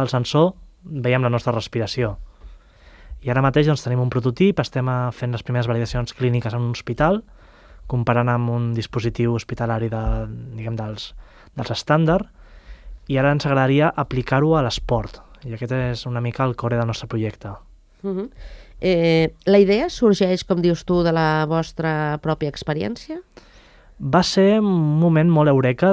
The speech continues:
Speaker 1: de dir, respirem a sobre del sensor i, i dona la senyal. No ens ho esperàvem, i llavors ens vam, vam intentar anar cap al sector mèdic per unes aplicacions, vam rebre feedback, vam anar cap a altres. Estem intentant treballar en el se-,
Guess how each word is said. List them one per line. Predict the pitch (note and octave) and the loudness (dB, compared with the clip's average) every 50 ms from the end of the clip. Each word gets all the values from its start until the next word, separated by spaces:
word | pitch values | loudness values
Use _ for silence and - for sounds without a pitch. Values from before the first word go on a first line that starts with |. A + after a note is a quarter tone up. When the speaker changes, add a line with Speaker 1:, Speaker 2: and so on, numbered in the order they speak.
| F3+ D3 | 6 4
Speaker 1:
de | C3+ B2 | 4 4
dir, | C3 B2 B2 A#2+ A#2+ A#2+ A#2+ A#2 A#2+ B2 | 4 4 4 4 2 2 0 0 -2 -2
respirem | B2 B2+ B2 - - - C#3 B2+ - F3 | -2 -2 -2 -2 -2 0 2 4 6 6
a | F3+ | 6
sobre | - - E3+ D#3+ D3 | 6 6 8 8 8
del | C#3+ C3+ B2+ | 8 8 6
sensor | - C#3 B2 A2+ - - C#3+ F3+ G#3 G#3+ G#3 | 4 2 0 0 2 4 6 6 8 8 8
i, | F#3 E3 D3+ C#3 C3+ C3 C3 B2+ C3+ - | 8 6 6 4 4 2 2 0 -2 -4
i | - C#3 A#2+ | -2 0 2
dona | C#3 D3+ E3+ F3+ | 2 4 4 4
la | D#3+ | 4
senyal. | - - B2 A#2+ C3 C3+ C3 A#2 G#2+ G2+ - - - | 4 2 0 2 2 2 2 0 -2 -6 -10 -8 -4
No | C3 C#3 | -2 0
ens | D3 - - | 0 0 0
ho | D#3+ | -2
esperàvem, | - - - C3 C3 B2+ C3+ D3+ F3+ G#3 A#3 A#3+ - - - - - - - - - - - - _ - - - - - - - - - | -4 -2 0 2 2 4 4 4 4 2 0 -2 -6 -10 -20 -18 -12 -8 -6 -6 -6 -6 -10 -18 _ -20 -20 -20 -20 -20 -20 -16 -6 -2
i | D#3 C3+ | 0 2
llavors | C3 B2+ C3+ A#2+ | 4 4 2 2
ens | C#3+ C#3 C3 B2 | 2 0 0 2
vam, | C3+ C3+ C3+ C3 C3 C3 C3 C3 B2+ B2+ B2 A#2+ B2 B2+ - - C#3 | 0 2 2 2 0 0 0 0 -2 -2 -4 -4 -6 -8 -8 -8 -4
vam | C3+ C3 C#3+ | -2 0 0
intentar | C#3+ C#3 - C#3+ C3+ B2 C#3+ C#3 | 2 2 2 2 2 4 4 4
anar | C#3 C3+ C3+ - | 4 4 2 2
cap | B2 C3 | 2 0
al | B2+ - | 0 0
sector | - - - - B2 | -2 -6 -4 -2 0
mèdic | C3 D#3+ F3+ F3 F3+ F#3 F3 D#3+ - | 2 4 4 6 6 6 4 4 2
per | C#3+ C3+ | 0 2
unes | C3+ C3 B2 | 2 2 0
aplicacions, | B2 - C3 - C3+ A#2 - D#3 E3+ F3+ F3+ F3 F3 F3 D3+ | -2 -2 -2 -2 -2 -2 0 2 4 4 6 4 4 2 0
vam | C3+ C3 B2+ B2+ B2 A#2+ A#2+ B2 B2 B2 A#2+ | -2 -4 -4 -4 -2 -2 0 0 0 2 2
rebre | - B2 A#2 B2 A#2+ A#2+ A#2 A#2+ A#2+ A#2+ A2+ | 2 2 4 4 4 4 4 2 2 0 0
feedback, | - - F#3 E3 D#3+ D#3+ E3+ E3+ F3 F3+ D3 C#3 | 2 2 2 2 4 6 6 6 6 6 4 2
vam | C3 B2 B2+ | 0 0 2
anar | B2 A#2+ B2 | 0 0 0
cap | - B2+ | 0 2
a | C3 | 4
altres. | D#3 F3 E3+ - E3 E3 E3 E3+ - - - - - - - - - - - - - - - C3 | 4 4 4 2 0 0 0 0 -4 -8 -14 -18 -16 -14 -16 -16 -16 -18 -20 -20 -14 -10 -8 -6
Estem | - - C3 C3+ C3+ | -2 -2 0 0 0
intentant | D#3+ D3 C3 C#3 C3+ C3+ C3+ C3+ | 0 0 2 2 2 2 2 2
treballar | C3+ C3 C3 C3 C3 C3 | 4 4 4 4 4 2
en | C3 B2 | 0 0
el | |
se-, | - - B2+ A2+ | -2 -2 -6 -6